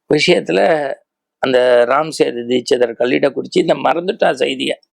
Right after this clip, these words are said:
அவருடைய உறவின் முறையில நடைபெற்ற ஒரு திருமணம்,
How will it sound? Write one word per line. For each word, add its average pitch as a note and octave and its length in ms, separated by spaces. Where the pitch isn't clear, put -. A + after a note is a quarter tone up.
அவருடைய F#3+ 520
உறவின் G3 400
முறையில E3+ 360
நடைபெற்ற D#3 480
ஒரு B2+ 200
திருமணம், D#3 520